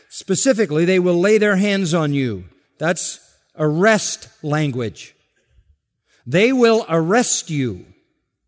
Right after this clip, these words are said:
And they will, having arrested you, deliver you to the synagogues for trial and then put you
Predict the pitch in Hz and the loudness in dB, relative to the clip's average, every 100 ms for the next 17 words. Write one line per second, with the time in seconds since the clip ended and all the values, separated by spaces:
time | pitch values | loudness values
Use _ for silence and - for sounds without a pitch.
0 | _ _ _ _ _ _ 175 190 247 214 | _ _ _ _ _ _ -4 0 0 0
1 | 180 220 247 254 202 190 202 233 196 214 | 2 2 2 0 0 0 2 2 0 0
2 | 240 208 202 190 185 240 240 - 170 135 | 0 -2 -2 -2 0 0 -2 -2 -4 -2
3 | 139 156 190 - _ _ _ _ _ _ | 0 0 -2 -6 _ _ _ _ _ _
4 | _ _ _ _ _ _ _ _ _ _ | _ _ _ _ _ _ _ _ _ _
5 | _ _ _ _ _ _ _ _ _ _ | _ _ _ _ _ _ _ _ _ _
6 | 110 98 147 202 233 254 220 226 247 262 | -8 -2 2 2 2 0 2 2 2 -2
7 | 208 _ _ _ - - 185 165 - - | -4 _ _ _ -14 -4 -2 -2 -2 0
8 | 269 233 156 139 131 190 196 - - _ | 2 2 0 0 0 -4 -8 -12 -18 _
9 | _ _ _ _ _ 165 143 - 226 220 | _ _ _ _ _ -6 -6 -4 -2 -2
10 | 156 127 175 170 _ _ _ - 170 170 | -2 -2 -4 -8 _ _ _ -6 -2 0
11 | 147 214 262 240 214 208 - 214 214 | 2 2 2 0 0 0 0 0 2